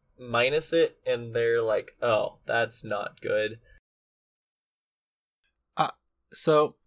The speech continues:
Speaker 2: another notable thing about Zealous Conscripts is if you find yourself in a weird situation where, um, you can't really, like, set up the rest of the combo 'cause creatures have been pulled out of your deck, but you have a pod and you can pod a four drop,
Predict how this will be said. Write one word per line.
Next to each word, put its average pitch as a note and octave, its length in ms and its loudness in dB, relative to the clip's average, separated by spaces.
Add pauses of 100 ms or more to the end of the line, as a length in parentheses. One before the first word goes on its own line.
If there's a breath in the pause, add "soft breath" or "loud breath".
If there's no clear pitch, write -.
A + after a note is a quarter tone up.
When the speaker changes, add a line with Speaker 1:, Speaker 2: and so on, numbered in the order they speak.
(160)
Speaker 2:
another E3 420 2
notable B2+ 360 2
thing A#2 200 -2
about G2+ 380 0 (500)
Zealous G#2 300 0
Conscripts G2 560 -8
is A#2+ 120 -6
if B2+ 180 -6
you - 40 -12
find D3+ 180 4
yourself D#3+ 260 2
in D3+ 60 0
a C3 40 2
weird B2+ 220 0
situation C3 680 -2 (380)
where, A2+ 460 2 (760 soft breath)
um, A2+ 220 0
you A#2+ 140 -4
can't D3 280 0
really, D3+ 320 0
like, A#2 360 -4 (800)
set C3 240 4
up B2+ 80 2
the C3 60 0
rest B2 160 4
of - 40 -8
the A#2+ 80 0
combo A#2+ 460 4
'cause A#2+ 240 -2
creatures A2+ 320 -4
have A#2 80 -4
been A#2 80 -2
pulled B2 220 0
out A2+ 80 0
of G#2+ 60 -4
your G#2 100 -2
deck, G2+ 340 -6
but A#2 100 -8
you A2 140 -8
have A2+ 200 -2
a A2+ 80 0
pod G2+ 480 0
and A2+ 120 -6
you G#2 80 -6
can G#2+ 180 -8
pod G#2 540 -2
a A2+ 100 -10
four G2 300 -10
drop, - 400 -2